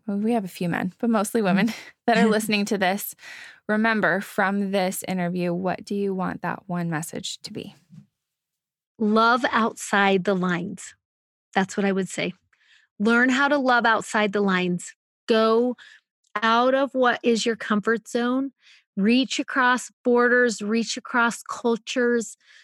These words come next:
Speaker 2: um, reach across what otherwise might have been a divide, and learn how to love someone who isn't exactly the same as you. Uh, it just will bring a richness to your life you haven't experienced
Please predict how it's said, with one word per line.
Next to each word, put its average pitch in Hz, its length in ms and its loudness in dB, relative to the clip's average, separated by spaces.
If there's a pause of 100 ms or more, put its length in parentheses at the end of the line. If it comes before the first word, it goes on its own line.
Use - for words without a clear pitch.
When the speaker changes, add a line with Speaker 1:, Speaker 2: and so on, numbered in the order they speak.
(200)
Speaker 2:
um, 196 320 0
reach 240 380 0
across 254 400 0
what 233 320 0
otherwise 254 560 2
might 214 380 2
have 233 200 -2
been 233 160 0
a 233 80 2
divide, 196 720 0 (760)
and 226 240 4
learn 233 240 4
how 254 220 0
to 247 100 2
love 202 380 2
someone 269 600 -2 (120)
who - 240 0 (120)
isn't 240 460 2
exactly 202 640 0
the 202 100 -4
same 196 320 0
as 208 220 -2
you. 240 340 -2 (800)
Uh, - 140 -8
it 214 180 2
just - 320 2
will 339 180 2
bring 262 320 2
a 214 120 2
richness 202 720 -2
to - 160 -10
your 269 180 0
life 233 400 0
you 233 100 0
haven't 202 400 -2
experienced - 800 -4